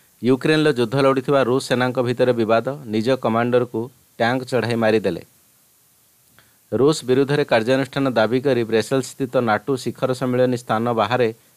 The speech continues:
ୟୁକ୍ରେନର ଶରଣାର୍ଥୀଙ୍କ ପ୍ରତିବାଦ ପ୍ରଦର୍ଶନ। ଆର୍ ଇନଫ୍ରା ଓ ରିଲାଏନ୍ସ ପାୱାରରେ ନିର୍ଦ୍ଦେଶକ ପଦରୁ ଇସ୍ତଫା ଦେଲେ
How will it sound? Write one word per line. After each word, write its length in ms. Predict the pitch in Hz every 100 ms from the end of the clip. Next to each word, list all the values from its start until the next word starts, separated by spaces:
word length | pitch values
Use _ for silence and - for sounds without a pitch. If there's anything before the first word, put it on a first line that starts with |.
| 107
ୟୁକ୍ରେନର 480 | 113 143 131 127
ଶରଣାର୍ଥୀଙ୍କ 680 | 127 120 117 123 120 - 123
ପ୍ରତିବାଦ 540 | 120 117 110 113 113 110
ପ୍ରଦର୍ଶନ। 640 | - 107 104 - 98 80 - _ _ _ _ _ _ _ _ _ _ _ _ _ _ _ -
ଆର୍ 260 | 117 143 - 131
ଇନଫ୍ରା 440 | 123 117 143 139 -
ଓ 100 | 127
ରିଲାଏନ୍ସ 460 | 117 123 139 139
ପାୱାରରେ 460 | - 113 120 131 123
ନିର୍ଦ୍ଦେଶକ 480 | 117 110 127 123 127
ପଦରୁ 340 | 123 127 127
ଇସ୍ତଫା 400 | 123 117 131 120
ଦେଲେ 280 | 120 127 117